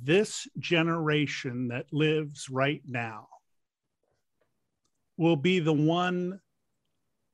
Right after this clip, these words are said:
that makes sex education more in the mainstream, kind of like soccer was not very much in the mainstream for so many years,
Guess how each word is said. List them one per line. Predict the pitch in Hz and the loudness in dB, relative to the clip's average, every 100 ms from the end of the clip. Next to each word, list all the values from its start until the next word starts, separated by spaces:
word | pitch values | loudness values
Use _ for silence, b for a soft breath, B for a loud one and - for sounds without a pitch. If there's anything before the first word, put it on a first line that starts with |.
| _ | _
that | 151 165 156 | -2 -2 0
makes | 170 185 - - - - | 0 0 -4 -12 -12 -12
sex | - 185 170 - | 0 0 0 -4
education | 220 165 151 147 - 156 156 - 156 147 151 160 _ _ - | 0 0 0 -4 -2 0 0 -2 0 2 0 -6 _ _ -2
more | 151 156 160 165 | 2 4 2 0
in | 160 151 | 0 0
the | 151 | 0
mainstream, | 135 143 151 156 - - 147 143 139 147 147 _ | 0 2 2 0 -6 -4 0 2 2 -2 -6 _
kind | - - 185 226 262 | -10 0 2 4 2
of | 294 202 | 0 -4
like | 185 143 127 175 - - _ _ _ _ _ _ _ _ _ _ _ _ _ | -2 -2 -2 -4 -8 -20 _ _ _ _ _ _ _ _ _ _ _ _ _
soccer | - - - 208 240 - 165 156 151 147 _ _ _ _ _ - | -16 -12 0 2 2 2 4 4 2 -4 _ _ _ _ _ 0
was | 156 135 | 2 2
not | 156 165 202 - | 2 2 2 -2
very | 156 185 180 | 0 0 2
much | 165 170 165 - | 0 0 -4 -4
in | 156 | 0
the | 147 | 2
mainstream | 143 147 165 160 - 143 135 131 | 2 2 2 -2 -4 -2 0 0
for | 131 147 | -2 -6
so | - - 175 175 | -6 -4 -2 -2
many | 185 175 | -2 0
years, | 165 151 156 143 123 139 147 | 2 4 4 2 0 -4 -12